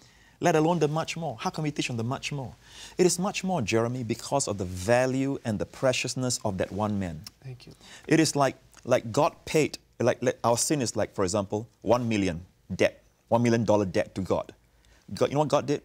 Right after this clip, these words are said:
Speaker 1: God paid for us the debt, but he gave us a hundred billion dollar debt. He paid off our one million
Speaker 2: Yeah.
Speaker 1: debt. Because the man, if you know the value of that man, all right, he's an overpayment
Speaker 2: Yes, he
Speaker 1: for
Speaker 2: is.
Speaker 1: all our sins. If there are other planets, other universes where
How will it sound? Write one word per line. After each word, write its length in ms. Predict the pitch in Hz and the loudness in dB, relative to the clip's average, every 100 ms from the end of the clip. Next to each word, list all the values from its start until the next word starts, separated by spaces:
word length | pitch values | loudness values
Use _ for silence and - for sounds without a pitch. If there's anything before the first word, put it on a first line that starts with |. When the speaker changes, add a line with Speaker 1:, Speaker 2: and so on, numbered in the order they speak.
| - | -6
Speaker 1:
God 220 | 104 131 - | 0 0 2
paid 160 | 143 | -2
for 160 | - 117 | 2 2
us 120 | 117 | 2
the 80 | 95 | 0
debt, 280 | 110 147 - _ - | 0 0 -2 _ -6
but 140 | 104 107 | -2 -2
he 80 | 101 | -2
gave 240 | 127 127 | 0 2
us 160 | 131 - | 2 -2
a 80 | 101 | -6
hundred 600 | - 135 139 120 98 98 | 0 2 2 0 -2 4
billion 580 | 196 190 196 156 85 76 - | 4 6 6 4 2 -8 -6
dollar 280 | 92 117 110 | 0 2 2
debt. 360 | 90 92 - - _ _ - - | 0 -4 -6 -20 _ _ -14 -10
He 120 | - 110 | -2 0
paid 240 | - 147 | 4 2
off 200 | 123 - - | 2 -2 -2
our 80 | 98 | 0
one 260 | 98 113 | 2 2
million 260 | 110 101 101 | 2 2 0
Speaker 2:
Yeah. 60 | 92 - | 0 -4
Speaker 1:
debt. 60 | - _ - _ - | -8 _ -20 _ -2
Because 240 | 190 147 | 2 4
the 100 | 123 | 4
man, 300 | 120 160 151 | 2 2 2
if 100 | 120 | 2
you 80 | 135 | 2
know 140 | 175 | 2
the 80 | 139 | 2
value 400 | 98 127 139 151 | 2 2 4 4
of 80 | 110 | 2
that 120 | - | 0
man, 360 | 117 123 95 110 _ _ _ _ - | 0 0 -2 -8 _ _ _ _ -2
all 80 | 110 | 2
right, 140 | 127 | 2
he's 140 | 165 170 | 4 4
an 60 | |
overpayment 600 | 160 190 190 190 190 196 90 - - | 4 2 2 0 0 -2 -6 -12 -14
Speaker 2:
Yes, 180 | 135 | -14
he 80 | - | -10
Speaker 1:
for 120 | - - | -2 4
Speaker 2:
is. 40 | |
Speaker 1:
all 160 | 196 190 | 6 6
our 140 | 180 | 4
sins. 420 | - 208 180 - - _ - - - | 2 -4 -6 -8 -10 _ -20 -18 0
If 140 | 147 | 2
there 140 | 139 165 | 6 4
are 60 | - | 6
other 240 | 180 190 | 2 2
planets, 480 | - 175 175 151 - | 0 0 2 2 2
other 200 | 156 165 | 0 2
universes 600 | 160 156 156 156 143 156 | 4 6 6 4 4 2
where 300 | 127 135 131 | 4 4 2